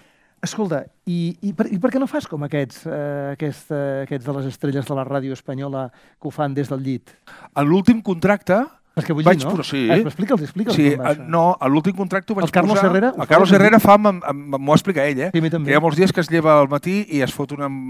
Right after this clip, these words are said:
Speaker 2: una, un pernil de jabugo mentre es diu «bon dia» en pijama amb un estudi que té de ràdio a la
Speaker 1: A casa
Speaker 2: seva,
Speaker 1: seva.
Speaker 2: a casa seva.
Speaker 1: Sí, sí.
Speaker 2: I llavors va haver buscar un cotxe i el porta fins a la ràdio i fi, després a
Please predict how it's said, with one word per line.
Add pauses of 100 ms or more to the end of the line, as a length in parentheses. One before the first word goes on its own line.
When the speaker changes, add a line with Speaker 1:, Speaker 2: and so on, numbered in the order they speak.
(120)
Speaker 2:
una,
un
pernil
de
jabugo (420)
mentre
es
diu
«bon
dia»
en
pijama
amb
un
estudi
que
té
de
ràdio
a
la
Speaker 1:
A
casa
Speaker 2:
seva,
Speaker 1:
seva.
Speaker 2:
a
casa
seva. (300)
Speaker 1:
Sí,
sí.
Speaker 2:
I
llavors
va
haver
buscar
un
cotxe
i
el
porta
fins
a
la
ràdio
i
fi,
després
a